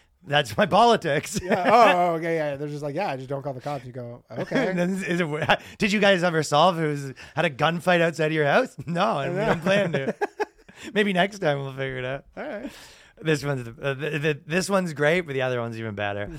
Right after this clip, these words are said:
Speaker 2: <laughs>
Speaker 1: No, no, the second one's great. I mean, the third one's even better. Singleton, a sixty-year-old licensed therapist and social worker, is black. So is her twenty-nine-year-old son. And just a few months earlier, she'd seen yet another example of what would happen if a black American, when the police were called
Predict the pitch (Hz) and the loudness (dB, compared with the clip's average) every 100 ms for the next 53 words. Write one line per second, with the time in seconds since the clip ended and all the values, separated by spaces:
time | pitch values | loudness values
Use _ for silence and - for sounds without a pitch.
0 | 165 - - 196 165 139 120 - 131 - | -16 -10 -2 -2 0 -4 -6 -8 -6 -2
1 | 127 113 104 104 101 92 98 98 95 95 | -4 -4 -8 -8 -8 -8 -10 -12 -12 -12
2 | 110 98 98 98 95 92 95 - - - | -10 -10 -12 -14 -14 -16 -16 -20 -20 -12
3 | - 214 196 143 120 110 - 113 - 151 | -4 -2 -2 -4 -8 -12 -10 -8 -6 -8
4 | - 151 131 120 113 110 107 110 117 - | -6 -6 -4 -2 -2 -2 -4 -6 -6 -10
5 | 98 - 101 98 98 87 98 - 104 - | -16 -10 -8 -8 -8 -14 -14 -12 -12 -10
6 | 95 90 98 92 92 95 - - 156 151 | -12 -12 -12 -16 -14 -16 -16 -10 -6 -4
7 | 135 131 123 117 104 95 95 90 87 - | -4 -8 -8 -10 -10 -12 -12 -14 -14 -16
8 | - - - - - 135 147 175 151 170 | -16 -18 -20 -20 -14 -8 -6 -4 -4 -2
9 | 196 175 131 131 120 110 101 104 - 123 | 0 0 -2 -4 -2 -4 -6 -8 -8 -8
10 | - 120 113 123 135 123 113 104 101 104 | -8 -8 -4 -4 -2 -4 -6 -8 -8 -8
11 | 98 98 92 104 101 98 95 104 98 101 | -8 -8 -8 -8 -8 -8 -10 -12 -14 -10
12 | 98 98 117 127 123 117 110 - - 143 | -10 -10 -6 -6 -6 -12 -14 -20 -10 -6
13 | 139 120 135 123 127 113 107 101 98 | -6 -6 -8 -8 -8 -6 -4 -4 -4